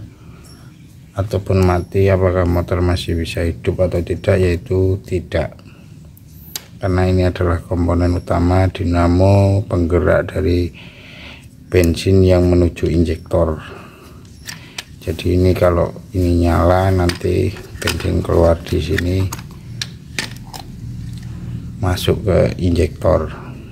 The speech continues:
Jadi, kalau ini mati, bensin mau keluar dari mana? Untuk pengetesan dan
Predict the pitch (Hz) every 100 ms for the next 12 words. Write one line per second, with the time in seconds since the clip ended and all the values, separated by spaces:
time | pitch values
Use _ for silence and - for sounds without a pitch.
0 | - - - - - - - - - -
1 | - - - 95 98 98 92 - 95 90
2 | 60 90 87 85 85 - 101 98 95 -
3 | - - - - - - - - - -
4 | - - - - 87 82 - 95 92 90
5 | 82 90 87 87 - 85 85 87 92 90
6 | 80 - - - - - - - - -
7 | - - - - - - - - - -
8 | - - - 95 87 92 92 90 78 95
9 | 92 87 95 92 95 92 95 90